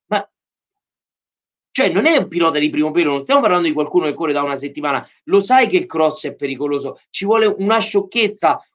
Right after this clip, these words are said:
un-, una gomma messa male, non è la velocità che dici, "Vabbè, vado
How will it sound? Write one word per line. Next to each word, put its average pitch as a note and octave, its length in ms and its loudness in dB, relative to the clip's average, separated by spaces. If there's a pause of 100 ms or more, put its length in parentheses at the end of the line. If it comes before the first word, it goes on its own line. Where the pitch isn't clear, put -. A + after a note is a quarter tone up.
un-, F3+ 400 -6
una F3+ 240 -2
gomma G#3 260 2
messa F#3+ 320 0
male, G3 320 4
non E3+ 180 0
è A#3 100 2
la F#3+ 180 4
velocità D#3 500 -2
che D#3 100 0
dici, C#3 200 -6
"Vabbè, D3+ 220 0
vado C#3 360 -2